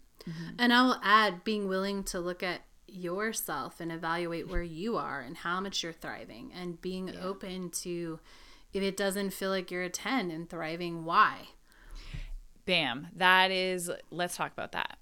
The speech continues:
Speaker 1: So, because that's both, I think, kind of what Cass and I, uh, came to. Well, for me, anyways, I'll just talk about myself.
Speaker 2: Mm-hmm.
Speaker 1: I was like, "Hey, something's not right. Like, I,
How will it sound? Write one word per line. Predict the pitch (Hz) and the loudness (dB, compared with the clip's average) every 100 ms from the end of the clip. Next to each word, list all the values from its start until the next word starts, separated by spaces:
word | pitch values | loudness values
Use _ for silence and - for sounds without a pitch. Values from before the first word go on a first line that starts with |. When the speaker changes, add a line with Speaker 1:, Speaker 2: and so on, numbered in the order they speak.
| - - - - | -20 -20 -20 -14
Speaker 1:
So, | - - 185 | -4 0 2
because | 190 202 185 | 2 0 2
that's | 180 190 202 | 8 8 6
both, | - 185 190 | 2 2 2
I | 175 | -2
think, | 175 170 | -2 -6
kind | - 175 | -2 0
of | 170 165 | 0 0
what | 156 - - - - - - - - - | 0 0 -6 -16 -20 -20 -20 -20 -18 -8
Cass | 190 170 - | -2 -2 -2
and | 165 | -2
I, | 156 151 156 - - - - - - | 0 -2 -6 -14 -20 -20 -20 -18 -6
uh, | 165 147 143 - - - - - - | -4 -2 -4 -6 -10 -14 -18 -20 -12
came | - 214 233 | -4 2 2
to. | 233 - 139 131 143 202 | 2 0 -2 -2 -4 -2
Well, | 190 | -2
for | 180 220 | 0 2
me, | 226 147 | 4 2
anyways, | 147 139 | 0 -2
I'll | 170 | -2
just | 170 | -4
talk | 156 | -6
about | 139 - | -6 -10
myself. | 165 - 175 | -8 -6 -4
Speaker 2:
Mm-hmm. | 190 165 175 202 220 | -4 -4 -2 -2 -2
Speaker 1:
I | - 190 | 6 6
was | 180 | 6
like, | 190 180 | 2 0
"Hey, | - 359 165 | 4 4 4
something's | - 240 262 240 233 | 2 2 4 0 0
not | 214 - | -2 0
right. | 180 226 139 | 2 2 2
Like, | 170 160 | -2 0
I, | 156 | 0